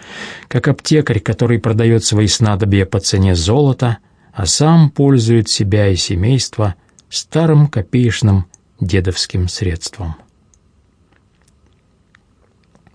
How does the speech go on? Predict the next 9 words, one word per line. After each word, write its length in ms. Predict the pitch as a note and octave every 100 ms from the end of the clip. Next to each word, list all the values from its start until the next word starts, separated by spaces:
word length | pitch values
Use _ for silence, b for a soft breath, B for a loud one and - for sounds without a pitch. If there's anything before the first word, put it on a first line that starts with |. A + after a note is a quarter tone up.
| _ _ _ _ _ _ -
Поистине 640 | A2+ D3 D3 - B2 A2 F#2+
мирное 540 | G#2+ C3+ A#2 G2+ F#2
место. 500 | F2 F2+ - - E2+ _ _ _ _ _ _ _ _ _
Жужжание 720 | G#2+ G2+ G2 G#2+ G#2 G2 F#2
заводов, 760 | F2+ F#2 F#2 B2+ C3+ B2 - - _ _ _ _ _ -
гудение 560 | G2+ F#2 F#2+ F2+ F2
шоссе 640 | F2 - F#2 - - A2+ G2+
и 60 |
парковок 760 | - F#2+ F#2 - C3+ C3 A#2